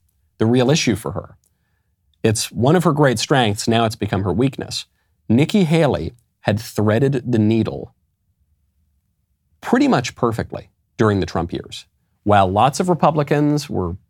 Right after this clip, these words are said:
completely destroyed by Trump, well, they were really destroyed by themselves and their own reaction to Trump, Nikki Haley had done a very good job. She was a relatively moderate governor of South Carolina, but she came into Trump's orbit.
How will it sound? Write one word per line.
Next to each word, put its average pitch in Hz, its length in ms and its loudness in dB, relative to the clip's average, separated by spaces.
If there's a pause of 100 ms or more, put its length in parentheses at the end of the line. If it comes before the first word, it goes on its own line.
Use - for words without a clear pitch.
completely 165 440 0
destroyed 120 580 0
by 82 140 -6
Trump, - 420 -8
well, 123 140 2
they 139 120 4
were 143 80 4
really 151 180 2
destroyed 104 360 0
by 98 100 0
themselves 90 520 -2
and 92 80 -2
their 92 120 0
own 85 100 -4
reaction 87 440 -6
to - 60 -20
Trump, - 260 -14 (360)
Nikki 180 300 2
Haley 202 280 2
had 104 100 0
done 113 120 0
a 104 40 0
very 110 180 0
good 101 160 0
job. 117 340 -2 (180)
She - 120 -2
was 151 140 4
a 120 100 2
relatively 160 560 2
moderate 110 560 0
governor 113 380 0 (100)
of 107 100 -8
South 104 240 0
Carolina, 101 580 -2 (840)
but 104 100 -2
she - 100 -6
came 110 220 -2
into 131 140 -2
Trump's 143 300 -2
orbit. 90 360 -2